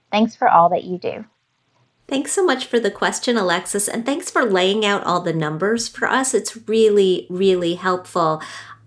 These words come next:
Speaker 2: I think I would have done exactly what you did. You put out a number that you thought was fair, and then they beat it, and they beat it substantially with seven additional thousand dollars in salary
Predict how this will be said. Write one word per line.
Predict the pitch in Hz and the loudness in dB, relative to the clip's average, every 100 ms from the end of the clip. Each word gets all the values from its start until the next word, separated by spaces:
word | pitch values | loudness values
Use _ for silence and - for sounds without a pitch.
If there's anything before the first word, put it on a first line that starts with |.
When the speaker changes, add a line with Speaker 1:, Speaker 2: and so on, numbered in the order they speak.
| _ - | _ 0
Speaker 2:
I | 311 | 0
think | - 480 | 0 0
I | 480 | 2
would | 233 220 | 4 4
have | 208 | 2
done | 214 226 | 2 0
exactly | - 233 - - 165 185 - 262 | 0 -2 -2 -4 -4 -4 -2 0
what | 262 269 | 0 0
you | 254 330 | 0 0
did. | 339 302 160 - - - _ _ | 0 0 0 -2 -8 -20 _ _
You | 240 254 254 247 - | 2 2 2 -4 -6
put | - 320 | -2 2
out | 294 285 | 2 2
a | 269 | 2
number | 254 254 277 247 | 2 2 4 4
that | 214 185 | 4 0
you | 180 202 240 | 0 0 0
thought | 247 220 196 190 196 | 0 2 2 2 0
was | 190 180 180 - _ | 0 0 -2 -6 _
fair, | - 180 156 143 180 233 _ _ _ _ _ _ | -6 0 2 2 -2 -6 _ _ _ _ _ _
and | 214 220 233 | 0 4 6
then | 247 | 6
they | 240 220 220 - _ | 6 6 4 -4 _
beat | 233 392 | 0 4
it, | 269 - - | 2 0 0
and | 214 | 4
they | 220 | 4
beat | 190 240 294 | 4 2 4
it | 262 - | 4 2
substantially | - - 180 - 208 277 330 180 151 - - | 0 0 0 0 0 0 -2 -2 -2 -2 -6
with | - 180 180 - - _ | -2 2 2 0 -18 _
seven | - - 202 226 | -4 0 0 2
additional | 202 190 196 185 | 2 0 0 -4
thousand | 175 165 170 185 | 0 0 0 0
dollars | 165 160 165 | 0 0 -2
in | - 165 | -4 -6
salary | 160 156 156 160 160 | -2 -2 0 -2 -2